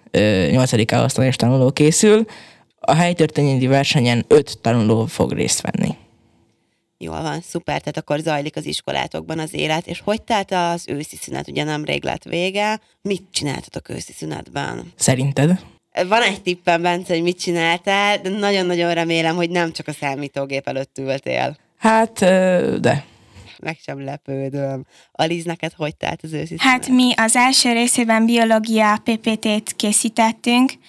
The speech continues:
Speaker 3: a csapatunkkal, ö, és ez előadásra fog kerülni.
Speaker 2: Hoppá, tehát akkor még a szünetben is tanultatok
Speaker 3: Igen.
Speaker 2: tulajdonképpen, plusz munkát végeztetek. Ez nagyon szuper. Bence,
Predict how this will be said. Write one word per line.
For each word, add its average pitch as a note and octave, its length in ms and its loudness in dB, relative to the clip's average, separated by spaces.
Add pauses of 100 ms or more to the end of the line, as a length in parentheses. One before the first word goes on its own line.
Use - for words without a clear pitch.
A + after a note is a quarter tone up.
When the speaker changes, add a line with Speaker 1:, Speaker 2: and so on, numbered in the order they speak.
(160)
Speaker 3:
a G#3+ 120 2
csapatunkkal, A3+ 920 2 (340)
ö, G#3+ 200 4
és A3 260 2
ez A#3 120 0
előadásra A3 640 2
fog G#3 220 -2
kerülni. F#3+ 520 0 (800)
Speaker 2:
Hoppá, - 300 -4
tehát E3+ 200 -6
akkor F3+ 260 -2
még F3+ 220 0
a F3+ 60 -2
szünetben D3 500 -4
is C#3+ 160 -10
tanultatok C#3 640 -8
Speaker 3:
Igen. A#3+ 120 0
Speaker 2:
tulajdonképpen, F3+ 800 -6
plusz - 220 -12
munkát E3+ 380 -10
végeztetek. F#3 600 -12
Ez A3 80 -6
nagyon F#3 340 -8
szuper. F3 520 -8 (300)
Bence, E3 440 -6